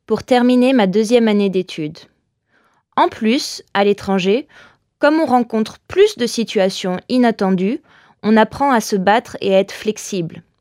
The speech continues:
C'est un énorme avantage dans le monde du travail.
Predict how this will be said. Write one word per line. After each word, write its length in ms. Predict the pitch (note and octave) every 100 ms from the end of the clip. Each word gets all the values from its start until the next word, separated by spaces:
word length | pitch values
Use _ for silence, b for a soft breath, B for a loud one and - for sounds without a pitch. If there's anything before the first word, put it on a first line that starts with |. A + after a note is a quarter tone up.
| _ b b b b -
C'est 300 | - G#3 G#3+
un 220 | G#3 A3
énorme 580 | C4 C#4+ C#4+ D4+ D#4 -
avantage 640 | G#3+ G#3 G#3 A3 A3 G#3+
dans 140 | F#3+
le 100 | F3+
monde 260 | F#3 F#3+ G3
du 80 | F#3
travail. 540 | - E3+ D#3+ - -